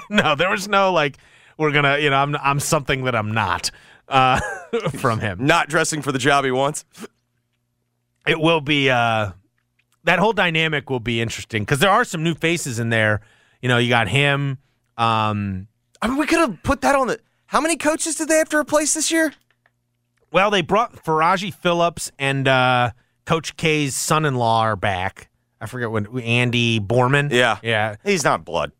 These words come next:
Speaker 2: They're just by marriage.
Speaker 1: <laughs> Um, they're back.
Speaker 2: I don't even know if he's in the Brotherhood.
Speaker 1: Um, Penny, Darby Rich
Speaker 2: He's back.
Speaker 1: is new, but he's, like, he left and
Speaker 2: Yeah.
Speaker 1: is now back as the strength and conditioning coach. Um, he's got a new special assistant.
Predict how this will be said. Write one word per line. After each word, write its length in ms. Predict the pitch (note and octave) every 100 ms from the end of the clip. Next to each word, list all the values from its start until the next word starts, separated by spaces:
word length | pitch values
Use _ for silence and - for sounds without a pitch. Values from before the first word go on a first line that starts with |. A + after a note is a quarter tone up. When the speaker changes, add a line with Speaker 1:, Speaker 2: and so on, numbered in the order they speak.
| _ _ _ - - -
Speaker 2:
They're 140 | D3
just 120 | C3 C3+
by 100 | A#2+
marriage. 460 | F#2 D#2+ D#2+ - -
Speaker 1:
<laughs> 40 |
Um, 560 | D3 C#3+ C3+ C3 B2+ - _
they're 240 | C3 E3 D3+
back. 460 | D3+ C3+ B2+ A#2+
Speaker 2:
I 40 | D#3
don't 100 | E3
even 100 | A#2+
know 80 | G#2+
if 80 | G2+
he's 120 | A#2
in 80 | G#2+
the 60 |
Brotherhood. 560 | D#2+ G2+ C#3+ E2+ D#2 D2 _ -
Speaker 1:
Um, 800 | C3 B2+ A#2+ A#2+ A2+ G#2+ G2+ F2 _ _ _ _ _ _ _ _ _ _ _ _ -
Penny, 300 | F3+ F3+ C#3+ C3+
Darby 380 | F3 F3 F#3+ D#3
Rich 440 | D3+ F3+ - -
Speaker 2:
He's 120 | B2+ A#2
back. 300 | B2+ A#2+ A#2
Speaker 1:
is 60 |
new, 500 | D3 E3 F3+ D3 C3
but 140 | A#2+ C3+
he's, 220 | A#2+ G#2
like, 200 | C#3 B2
he 100 | C#3
left 360 | B2+ D3+ D3
and 80 | A#2+
Speaker 2:
Yeah. 100 | A2+
Speaker 1:
is 60 | A2
now 140 | C3
back 460 | A2+ F#2+ C3 C3+ -
as 120 | A#2
the 80 | G2+
strength 340 | - C3 A#2+
and 100 | A#2+
conditioning 560 | G#2 G#2+ C3+ - G#2+ G#2+
coach. 520 | - G2+ G2 - - - _ _ _ -
Um, 560 | B2+ B2+ B2 A#2+ A#2 G#2+ _
he's 160 | E3 D3
got 180 | F3+ F3+
a 60 |
new 200 | D3 D#3+ D#3+
special 520 | - - D3 - B2+
assistant. 560 | A2+ C3+ C3 - D3